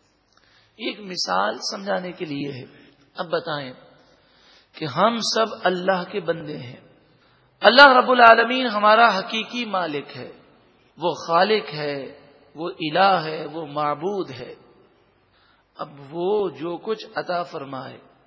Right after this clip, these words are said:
ہر وقت ہمیں یہی سمجھنا چاہیے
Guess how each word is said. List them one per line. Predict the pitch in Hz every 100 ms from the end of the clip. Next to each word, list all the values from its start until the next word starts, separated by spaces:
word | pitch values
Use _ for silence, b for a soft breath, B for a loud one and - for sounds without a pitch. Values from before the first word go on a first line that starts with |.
| _ _ _ b b b _ -
ہر | 180
وقت | 220 247
ہمیں | 214 214
یہی | 208 196 202 233
سمجھنا | 208 190 185 185
چاہیے | 175 180 160 170 160 151